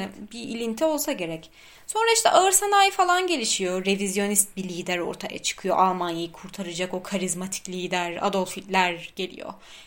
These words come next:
Speaker 2: İşte Naziler, nasyonel sosyalizm, propaganda, savaş mavaş. Yani sosyal bilimciler çok konuşuyorlar bu konuda. Onu ona bağlıyorlar, bunu buna bağlıyorlar. Şu bunu etkiledi, o şunu tetikledi. Almanyasız bir tarih anlatmak mümkün değil.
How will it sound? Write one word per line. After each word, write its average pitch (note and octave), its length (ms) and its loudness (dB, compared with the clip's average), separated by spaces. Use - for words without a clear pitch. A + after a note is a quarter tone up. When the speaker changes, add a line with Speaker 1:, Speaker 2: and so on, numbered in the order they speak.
Speaker 2:
İşte G#3+ 200 -6
Naziler, G#3+ 480 2
nasyonel A3 420 2
sosyalizm, G3+ 600 -4
propaganda, G3+ 640 2
savaş G#3+ 380 2
mavaş. F#3 280 -2
Yani E4 220 4
sosyal E4 460 4
bilimciler C4 460 4
çok E4+ 200 2
konuşuyorlar F#3 680 -2
bu F#3+ 80 -12
konuda. G3 300 -2
Onu D4+ 200 6
ona C#4+ 280 4
bağlıyorlar, C#4 680 2
bunu C#4+ 240 0
buna C#4 200 -2
bağlıyorlar. C4+ 640 -2
Şu D4+ 300 0
bunu D4+ 180 4
etkiledi, C#4+ 480 0
o D#4 140 2
şunu D4 260 0
tetikledi. C4+ 760 -2
Almanyasız A#3+ 720 2
bir B3+ 80 -6
tarih C#4 320 4
anlatmak G#3+ 500 0
mümkün C#4+ 360 2
değil. E3+ 300 0